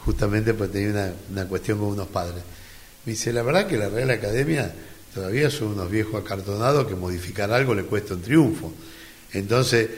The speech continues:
si no puede entender el lenguaje inclusivo", y bueno, yo, yo lo veo de ese lado también. Digo, "¿yo lo hablo?". No,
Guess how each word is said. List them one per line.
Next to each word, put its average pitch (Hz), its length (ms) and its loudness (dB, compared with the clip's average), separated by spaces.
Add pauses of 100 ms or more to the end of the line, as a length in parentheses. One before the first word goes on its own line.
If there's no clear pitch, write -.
(140)
si - 180 -4
no 120 200 2
puede 131 220 6
entender 120 360 2
el 123 80 4
lenguaje 127 400 2
inclusivo", 151 580 -2 (280)
y 180 80 -4
bueno, 240 240 2
yo, 143 200 -2 (240)
yo 180 140 2
lo 175 120 2
veo 180 260 4
de 101 80 4
ese 95 220 -2
lado 90 280 -4
también. 87 360 -8 (460)
Digo, 104 280 -2 (140)
"¿yo 165 160 2
lo 170 140 6
hablo?". 175 380 4 (440)
No, 147 320 2